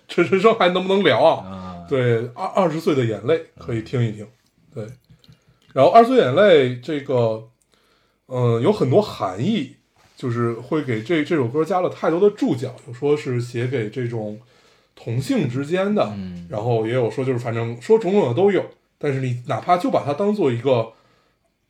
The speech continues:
Speaker 1: 二十岁的眼泪来听，
Speaker 2: 嗯。
Speaker 1: 也很好。
Speaker 2: 嗯。
Speaker 1: 嗯。
Speaker 2: 挺好的。
Speaker 1: 这期我一直在嘴瓢。
Speaker 2: 嗯。 <clears throat> 不过，呃，今年确实是，你看他写到想长命百岁，看人类的走向。
Speaker 1: 对。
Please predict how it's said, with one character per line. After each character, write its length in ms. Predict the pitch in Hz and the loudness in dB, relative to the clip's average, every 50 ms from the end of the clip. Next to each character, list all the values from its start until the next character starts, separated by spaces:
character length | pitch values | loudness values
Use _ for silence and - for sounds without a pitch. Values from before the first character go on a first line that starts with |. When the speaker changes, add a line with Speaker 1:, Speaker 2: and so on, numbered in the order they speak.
| _ _ _ _ | _ _ _ _
Speaker 1:
二 120 | 139 139 | -6 -4
十 100 | 123 131 | -4 -4
岁 160 | 123 - 135 | -4 -2 -2
的 80 | 123 113 | -2 -2
眼 160 | 107 98 - 120 | -4 -6 -6 -4
泪 140 | 139 123 | -4 -4
来 160 | 107 104 107 110 | -4 -4 -8 -10
听， 300 | - - 208 202 208 208 - | -10 -6 -6 -6 -6 -8 -12
Speaker 2:
嗯。 320 | 120 110 104 98 90 87 80 85 _ | -14 -12 -10 -10 -12 -12 -16 -12 _
Speaker 1:
也 120 | 120 104 | -10 -10
很 200 | - - 104 98 | -8 -8 -12 -12
好。 220 | - - - - _ - | -12 -16 -18 -18 _ -16
Speaker 2:
嗯。 240 | 98 95 90 87 85 | -14 -14 -14 -14 -14
Speaker 1:
嗯。 300 | 117 107 101 98 101 117 123 _ _ _ _ _ _ _ _ _ _ _ _ _ _ _ _ _ _ _ _ | -12 -12 -12 -14 -16 -20 -20 _ _ _ _ _ _ _ _ _ _ _ _ _ _ _ _ _ _ _ _
Speaker 2:
挺 160 | _ _ 117 127 | _ _ -10 -10
好 220 | 127 113 95 - | -8 -10 -14 -14
的。 60 | - - | -18 -14
Speaker 1:
这 140 | - - 165 | -8 -8 -8
期 100 | 123 208 | -6 -4
我 140 | 202 131 101 | -4 -4 -2
一 20 | |
直 100 | 98 120 | -4 -6
在 120 | 170 202 139 | -6 -6 -8
嘴 160 | - - 107 | -10 -12 -18
瓢。 320 | - - - - 120 101 87 90 - - _ | -20 -20 -16 -14 -12 -12 -12 -14 -16 -18 _
Speaker 2:
嗯。 340 | 101 98 92 90 85 82 85 87 _ _ _ _ _ _ _ _ _ _ _ _ _ _ _ | -16 -14 -14 -14 -16 -18 -20 _ _ _ _ _ _ _ _ _ _ _ _ _ _ _ _
<clears throat> 80 | - 135 131 120 120 - - - _ _ _ _ _ _ _ _ _ _ _ _ _ _ _ _ | 0 0 0 0 -4 -8 -10 -16 _ _ _ _ _ _ _ _ _ _ _ _ _ _ _ _
不 100 | 135 165 | -4 0
过， 180 | 196 175 156 - 131 - | 0 0 0 -2 -6 -12
呃， 560 | _ 117 117 113 107 104 101 101 101 101 101 101 - _ - - _ _ _ 120 - | _ -6 -4 -4 -4 -4 -6 -6 -6 -8 -10 -12 -14 _ -20 -20 _ _ _ -12 -6
今 120 | - 190 | -4 -2
年 160 | 185 156 160 | 0 0 0
确 140 | 180 190 175 | 0 0 -2
实 100 | 127 135 | -2 -2
是， 120 | 156 175 131 | -2 -6 -6
你 100 | 110 113 | -6 -6
看 100 | 139 135 | -6 -6
他 140 | 143 147 | -6 -8
写 220 | 147 - - 98 95 | -8 -8 -10 -8 -6
到 320 | 110 113 113 107 104 92 - | -6 -4 -4 -6 -8 -10 -14
想 180 | - - 104 | -16 -14 -14
长 220 | 98 - - 113 113 | -14 -10 -10 -8 -8
命 160 | 127 123 120 | -8 -8 -8
百 240 | 113 95 90 90 90 | -8 -8 -8 -10 -12
岁， 340 | - - 135 120 101 92 87 | -12 -8 -8 -8 -8 -8 -12
看 220 | - - 117 98 | -14 -12 -12 -12
人 140 | 92 92 98 | -10 -12 -12
类 100 | 117 117 | -10 -10
的 80 | 113 104 | -12 -12
走 220 | 92 - 82 90 | -14 -16 -20 -18
向。 240 | - - 120 - - - _ - - | -14 -12 -12 -12 -12 -16 _ -20 -12
Speaker 1:
对。 200 | - 131 117 110 | -8 -8 -6 -6